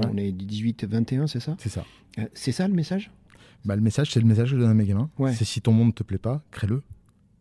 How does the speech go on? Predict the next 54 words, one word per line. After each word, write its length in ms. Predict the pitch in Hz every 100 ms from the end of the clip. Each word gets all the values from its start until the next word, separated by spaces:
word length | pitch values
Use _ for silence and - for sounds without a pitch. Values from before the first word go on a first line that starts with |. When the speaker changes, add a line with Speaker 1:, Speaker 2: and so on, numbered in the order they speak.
| _ -
Speaker 2:
Crée 120 | 160
Speaker 1:
Mais, 40 |
Speaker 2:
ton 100 | 127
monde. 180 | 104 110
Speaker 1:
mais 80 | 101
t'es 100 | -
Speaker 2:
Prends 60 | 139
Speaker 1:
là 20 | 127
Speaker 2:
des, 60 | - - _ _ _
prends 140 | - 170
des, 200 | 139 117
des 240 | 113 117
risques. 420 | 127 170 - - _ _ _ _
Un 80 | 113
entrepreneur, 500 | 131 135 117 113 160
aujourd'hui, 320 | 135 104 104 139
dans 120 | 113
ma 100 | 104
tête, 260 | 143 151
il 60 | 104
doit 140 | 101
prendre 240 | - 131 120
des 100 | 107
risques. 360 | 101 - - -
Speaker 1:
Ouais. 180 | 104 - - _ _ _ _ -
Speaker 2:
On, 260 | 107 110
on 120 | 107 113
doit 100 | 143
être 60 |
sur 140 | - 104
un, 260 | 101 107
sur 180 | 104 -
une 120 | 107
prise 180 | - 160
de 80 | 131
risque 400 | 120 139 - -
calculée, 460 | - 101 - 117 156
bien 140 | 120 95
évidemment. 320 | 95 113 113
Speaker 1:
Bien 120 | 104
évidemment, 360 | 104 107 123 117
ouais. 60 | 101 107
Speaker 2:
Mais 280 | 110 120 143
s'il 180 | 135 120
y 20 |
a 40 | 107
pas 120 | 147
de 60 |
prise 200 | - 135
de 80 | 117
risque 300 | 123 135 -
et 60 | 117
qu'on 160 | -
Speaker 1:
Ouais. 20 | 110